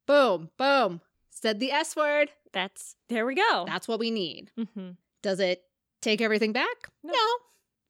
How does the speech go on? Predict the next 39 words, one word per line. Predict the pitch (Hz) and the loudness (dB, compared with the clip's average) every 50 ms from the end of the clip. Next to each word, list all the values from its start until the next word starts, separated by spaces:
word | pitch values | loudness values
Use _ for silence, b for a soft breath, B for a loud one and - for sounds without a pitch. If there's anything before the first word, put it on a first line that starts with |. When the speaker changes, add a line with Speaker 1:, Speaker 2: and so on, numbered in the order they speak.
| - | -4
Speaker 1:
But | 254 262 269 - - | -2 -2 -2 -2 0
getting | - 403 427 440 440 415 | 0 2 2 2 0 0
an | 359 277 | -2 -2
apology | 240 - 226 247 320 370 285 233 | -2 -2 0 0 0 -2 -2 -4
is | 214 214 196 | -6 -8 -6
really | 214 226 254 285 | -6 -4 -4 -2
good. | 311 508 523 - 180 - _ _ - | -2 -2 -2 -4 -4 -8 _ _ -4
Speaker 2:
It | 269 | -4
doesn't | 339 330 403 403 392 | -2 -2 -2 -2 -4
fix | 403 415 - - | -6 -6 -6 -6
everything, | 226 190 180 180 175 - 151 165 190 | -6 -6 -6 -8 -10 -12 -12 -10 -10
no. | 285 294 - 196 - _ _ - 381 | -10 -10 -10 -14 -18 _ _ -12 -8
Speaker 1:
No. | 453 349 - - - _ _ _ _ _ _ _ - | -6 -6 -6 -6 -10 _ _ _ _ _ _ _ -8
Speaker 2:
That, | 294 285 - | -6 -4 -4
I | - 302 | -4 -6
mean, | 311 302 311 | -6 -6 -8
that's, | 339 339 - | -8 -8 -6
like, | 285 240 - | -8 -8 -6
such | - 208 190 - | -6 -8 -6 -6
a | 196 | -6
m-, | 180 185 170 165 - | -8 -8 -10 -10 -10
moment | 196 196 185 185 190 190 180 | -8 -8 -6 -6 -6 -8 -8
of, | 180 180 175 180 | -8 -10 -10 -10
like, | 190 165 156 - - | -10 -10 -10 -12 -14
clarity | - - 269 277 294 285 285 285 285 277 269 262 262 254 262 - _ _ _ _ _ _ _ | -12 -8 -6 -4 -4 -2 -2 -2 -4 -4 -6 -8 -8 -10 -12 -14 _ _ _ _ _ _ _
for | - 208 196 196 190 185 185 185 | -8 -6 -4 -4 -4 -6 -6 -8
the | 190 190 | -8 -8
people | 220 208 208 202 202 | -8 -8 -8 -8 -6
that | 196 196 196 | -6 -8 -8
did | - 175 190 190 196 | -8 -10 -10 -8 -8
love | 170 156 170 - | -8 -8 -8 -10
him. | - 180 156 160 170 196 214 220 - | -12 -14 -12 -12 -10 -10 -12 -8 -6
Speaker 1:
Mm-hmm. | 226 220 196 202 175 156 165 196 | -4 -4 -4 -4 -6 -10 -10 -10
Speaker 2:
And | - 208 214 208 208 208 - _ _ - | -8 -8 -8 -6 -8 -10 -12 _ _ -8
maybe | 208 202 208 220 | -6 -6 -6 -8
someday, | 214 - - 262 302 320 294 - 156 139 151 170 190 233 240 _ _ _ _ _ _ _ | -10 -12 -10 -10 -10 -10 -8 -8 -8 -8 -8 -8 -10 -12 -14 _ _ _ _ _ _ _
what's | - 233 - 214 | -14 -12 -10 -10
her | 190 | -12
face? | - 160 - - 165 - - - | -12 -12 -16 -16 -18 -20 -20 -20